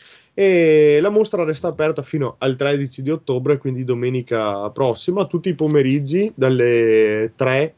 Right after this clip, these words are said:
e mezza alle sette e mezza. E il giovedì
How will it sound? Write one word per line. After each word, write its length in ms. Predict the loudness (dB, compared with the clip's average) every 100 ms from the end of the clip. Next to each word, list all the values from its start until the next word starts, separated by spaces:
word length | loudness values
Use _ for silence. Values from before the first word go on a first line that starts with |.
| _
e 180 | -2 -2
mezza 400 | 0 -2 0 0
alle 140 | -2
sette 260 | -6 -4 -2
e 60 |
mezza. 440 | -2 -4 -4 -6 -8 _ _ _ _ _
E 340 | 2 4 6
il 140 | 4 2
giovedì 580 | 0 0 0 -2 -2